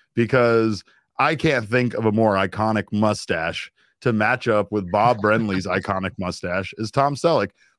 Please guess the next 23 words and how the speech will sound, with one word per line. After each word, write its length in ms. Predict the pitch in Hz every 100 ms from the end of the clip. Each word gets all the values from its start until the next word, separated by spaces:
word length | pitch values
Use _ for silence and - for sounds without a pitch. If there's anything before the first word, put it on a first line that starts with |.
| -
Put 80 | 220
a 80 | 165
hat 280 | 131 143
on 160 | 131 139
that 200 | 135 131
guy, 420 | 131 131 131 127 - _
and 140 | 113 123
it's 140 | 113
a 40 | 110
dead 260 | 104 147
ringer 340 | 131 123 120 110
right 260 | 107 107 -
there. 280 | 104 104 101 _ _
That 280 | 131 143 143
is, 340 | 123 123 110 104 -
uh, 380 | 110 104 98 95
that's, 360 | 120 123 110 - 113
that's 300 | 123 120 123
it. 200 | 92 - _ _ -
Uh, 240 | 117 117 110
this 360 | 113 190 -
next 340 | 147 165 165 160
name, 440 | 156 156 151